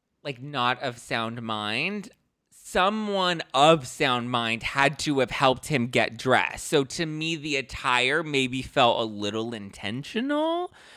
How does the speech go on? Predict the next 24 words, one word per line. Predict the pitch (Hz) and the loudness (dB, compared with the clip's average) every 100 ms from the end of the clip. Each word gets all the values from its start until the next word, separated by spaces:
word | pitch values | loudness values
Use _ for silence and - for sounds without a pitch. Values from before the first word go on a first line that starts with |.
| - | -10
What's | - 170 - | -2 -2 0
your | 170 156 | 0 0
take | - 127 | -2 0
on | 123 | 0
it? | 120 | 2
What | 143 175 | 2 2
was | 190 | 0
your | 170 170 | 0 2
reaction | 151 135 - 139 | 2 2 0 -6
when | 123 | -4
you | 123 | -6
first | 117 123 - | -4 -4 0
saw | 120 113 | 2 2
him? | 104 | 0
The | 101 | -4
oversized | 156 160 170 - 151 131 | -2 0 0 0 -2 -2
blazer, | 143 135 123 135 | 0 0 0 -4
the | 117 | -4
mixed | 127 147 - 160 | -6 -6 -6 -4
matched | 143 139 - | -4 -4 -8
clothes, | - 143 127 131 117 | -2 2 4 2 -2
the | 110 | -8
slippers. | - 156 165 - 139 135 127 - | -8 -2 0 2 4 4 0 0
Like, | 139 | -2